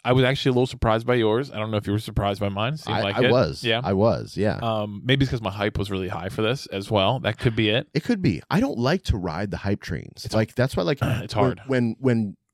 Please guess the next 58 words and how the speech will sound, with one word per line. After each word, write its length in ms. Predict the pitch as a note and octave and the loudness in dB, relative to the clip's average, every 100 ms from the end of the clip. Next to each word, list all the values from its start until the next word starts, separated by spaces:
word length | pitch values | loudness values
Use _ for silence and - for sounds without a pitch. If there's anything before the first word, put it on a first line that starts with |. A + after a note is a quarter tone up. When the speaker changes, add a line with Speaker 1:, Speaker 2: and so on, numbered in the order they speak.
| _ A2 | _ -4
Speaker 2:
the 180 | A2 | -2
original 840 | F#2 F#2+ C#3 D3+ F3 D#3+ D3+ C#3+ C3+ _ - | -2 2 2 2 2 4 4 2 -4 _ 2
first 260 | C3 - | 2 2
teaser 280 | - C3 C#3 | 0 0 0
trailer 280 | - C#3+ C#3+ | 0 0 0
came 240 | - B2 | 0 0
out, 160 | B2+ D3 | 0 0
I 60 | G2+ | 0
watched 260 | B2 D3+ - | 0 0 -2
it 40 | |
one 180 | G2 G#2 | -2 -4
time. 400 | G2 F2+ G1+ - _ _ _ | -4 -6 -8 -14 _ _ _
Speaker 1:
Yeah. 160 | G#2+ G2 | -2 -2
Speaker 2:
And 100 | G#2 | 0
that 100 | F#2+ | -2
was 140 | F2 | -4
it. 140 | D#2+ - _ _ _ _ _ - | -6 -10 _ _ _ _ _ -4
I 120 | A#2 | 0
don't 220 | C3+ C3 | 2 0
like 260 | A#2 B2 - | 0 -2 -4
to 380 | - A#2+ G2+ G2 | -4 -2 0 -2
watch 520 | F2 E2+ F2 - - | -2 -2 -2 -6 -10
reviews 600 | D#2+ D2 E2 B2 E3 D3+ | -10 -8 0 2 2 2
of 100 | D3+ | 0
stuff 220 | - D#3+ | 0 0
before 260 | D3 - A#2+ | -2 0 2
I've 160 | G#2+ | 2
actually 260 | E2 F#2+ G#2 | 0 -4 -4
been 120 | F#2+ | -6
able 120 | F2 | -6
to 60 | D2 | -4
watch 300 | E2+ C3 - | -2 -2 -2
it. 60 | D#2+ | -4
I 40 | |
don't 140 | F2+ | -4
like 140 | F2+ - | -6 -8
to 100 | D2+ | -12
get 200 | - - | -12 -10
people's 260 | - D#2 | -10 -10
opinions 420 | C#2 - C3 C#3 C3+ | -6 -2 0 -2 -4
on 80 | C3 | -6
stuff. 180 | C#3 - - - _ | -8 -10 -20 -20 _
I 60 | G2+ | -4
don't 100 | A2+ | -2
like 140 | A2 - | -4 -6
to 80 | |
get 220 | E2+ G2 - - | -8 -8 -8 -8
too 280 | - A#2 | 0 0
crazy, 420 | - G#2 G#2 A#2+ D#3 | 2 -2 -2 -2 -6
because 400 | A2 A#2 G2+ - _ _ _ _ _ - | -6 -4 -4 -8 _ _ _ _ _ -14
I've 120 | - G#2 | -10 -6
had 280 | A2 A#2+ - | -4 -4 -4
so 100 | C3 | -4
many 140 | A2+ | -4
times 420 | - A2+ A#2+ G#2+ | -4 -2 -2 -2
before 480 | - F2 - C3+ G2+ | -2 -2 2 4 4
where 140 | F2 | 2
you, 300 | E2+ E2+ F#2 | -2 -6 -10